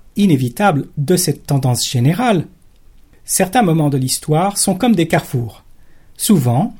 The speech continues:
c'est le plus improbable qui se produit, comme l'avènement du christianisme dans l'Empire romain, la montée du communisme ou sa chute en dix-neuf cent quatre-vingt-neuf, l'essor fulgurant de l'islam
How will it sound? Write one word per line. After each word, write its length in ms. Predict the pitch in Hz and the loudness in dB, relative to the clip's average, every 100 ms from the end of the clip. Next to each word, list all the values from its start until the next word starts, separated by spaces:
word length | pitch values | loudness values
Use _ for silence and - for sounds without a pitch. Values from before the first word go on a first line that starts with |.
| - - | -20 -10
c'est 180 | - 190 | 0 2
le 140 | 202 | 2
plus 200 | 233 214 | 2 2
improbable 640 | 220 214 190 202 220 131 - | 0 2 2 2 0 -4 -4
qui 100 | 143 | -6
se 120 | - | -4
produit, 440 | - 143 123 117 113 _ - - - - - | -2 -4 -2 -6 -8 _ -20 -20 -20 -18 2
comme 260 | 151 135 - | 2 2 0
l'avènement 440 | 135 123 131 135 | -2 2 4 4
du 100 | 123 | 2
christianisme 680 | 120 147 - 220 247 175 110 - | -2 -4 0 4 4 2 0 -2
dans 100 | 147 | 0
l'Empire 340 | 139 135 143 127 | 2 2 0 2
romain, 340 | 127 123 104 - - - - - | 2 2 0 -12 -20 -20 -20 -6
la 140 | 143 147 | 2 4
montée 320 | 160 160 208 | 4 4 0
du 100 | 190 | 2
communisme 540 | 208 208 214 254 156 - - - | 4 6 8 6 4 -2 -12 -8
ou 60 | 143 | -2
sa 160 | 170 | -2
chute 380 | 175 294 269 - - | 0 0 0 -2 -4
en 100 | 147 | 0
dix-neuf 300 | 139 156 156 | 4 4 4
cent 160 | - 151 | 2 -2
quatre-vingt-neuf, 680 | 147 - 135 135 123 - - - - - 143 | -2 0 4 4 2 -4 -20 -20 -20 -16 0
l'essor 460 | 143 135 - 151 | 2 2 2 2
fulgurant 480 | - 156 143 156 165 | 2 0 4 4 4
de 80 | 151 | 4
l'islam 520 | 160 - 240 254 151 | 2 0 2 2 0